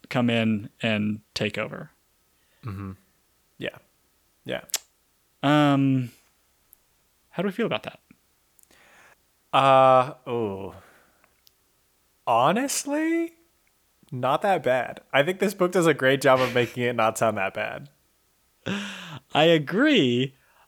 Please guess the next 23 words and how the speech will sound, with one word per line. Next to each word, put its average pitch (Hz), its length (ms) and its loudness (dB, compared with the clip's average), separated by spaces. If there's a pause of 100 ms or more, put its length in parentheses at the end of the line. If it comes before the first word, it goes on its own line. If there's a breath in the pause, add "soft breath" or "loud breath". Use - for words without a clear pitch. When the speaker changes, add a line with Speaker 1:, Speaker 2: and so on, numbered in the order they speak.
(160)
Speaker 1:
Uh, 147 400 4
I 139 140 2
do 147 200 2
wanna 202 180 4
hear 180 180 2
more. 131 360 2
I 147 140 -2
wanna 139 220 2
hear 160 220 4
the 147 100 -4
Sleeping 143 360 0
King's 127 260 0
platform. 110 1000 -4
Speaker 2:
Mm-hmm. 98 360 -10
Speaker 1:
Um, 107 600 -4 (760)
Speaker 2:
We've 131 120 0
Speaker 1:
now, 123 360 2
I 127 120 0
assume 147 800 0 (380)
it's 131 240 -2
pretty 170 520 -2
weird. 117 540 -4 (1000)
Speaker 2:
Yeah. 92 760 -4